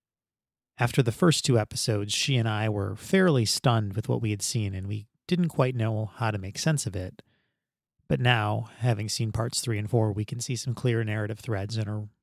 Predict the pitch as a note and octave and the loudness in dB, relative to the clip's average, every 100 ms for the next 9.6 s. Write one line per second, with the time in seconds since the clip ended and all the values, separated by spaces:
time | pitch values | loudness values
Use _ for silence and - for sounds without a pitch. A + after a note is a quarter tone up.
0 | _ _ _ F#3+ A#2+ G#2 A#2 G#2+ G2+ G2 | _ _ _ 0 2 4 4 4 0 -2
1 | - G2 F#2+ A#2+ - A2+ G#2 G#2+ - A2+ | -2 -2 -4 -8 -6 -4 -4 -4 -2 0
2 | G2 A2+ - G#2+ G2+ A2 A2+ A2+ _ _ | 2 0 0 -2 -2 -6 -8 -10 _ _
3 | _ _ _ _ _ - B2 A#2 A2+ G#2+ | _ _ _ _ _ 0 2 4 6 6
4 | G2+ G#2 F#2+ - - _ _ A#3 A2+ A2+ | 4 0 0 -2 -4 _ _ 0 2 2
5 | - G#2 G#2 G#2+ B2+ C3+ - F#3 D3+ _ | 2 -2 0 0 0 0 -2 -4 -4 _
6 | _ _ _ _ _ _ _ _ _ _ | _ _ _ _ _ _ _ _ _ _
7 | _ - - F#3+ G3+ E3 C#3 - - A#2+ | _ 0 6 8 8 6 4 2 4 4
8 | A2 G2+ - C3+ C#3+ B2+ - C#3 - B2+ | 4 0 2 4 4 0 0 0 2 4
9 | C3+ A#2 A#2+ A2 G2+ G2+ | 4 4 2 2 -2 -4